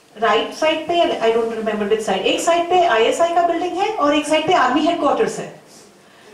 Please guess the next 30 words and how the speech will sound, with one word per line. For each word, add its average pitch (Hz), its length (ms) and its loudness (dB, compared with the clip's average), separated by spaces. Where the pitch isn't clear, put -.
सब 359 180 2
कुछ 571 100 0
साथ 508 380 0
में 440 240 2
है। - 300 -4
In 294 80 4
fact, 370 160 2
जहां 311 320 0
से - 300 -2
ओसामा 277 420 2
बिन 392 140 2
लादेन 339 300 2
पकड़ा 240 320 2
गया, - 420 0
एबटाबाद, 262 540 0
वहां 311 200 -2
पे 359 100 0
उस 359 200 0
एरिया 349 200 2
में 381 100 0
मैं 392 160 2
गई 269 220 0
हूँ। - 320 -6
It's 359 160 -6
a 466 100 2
very 311 560 -2
beautiful, 339 720 2
it's 269 120 -6
like 381 160 0
देवलाली, 233 600 0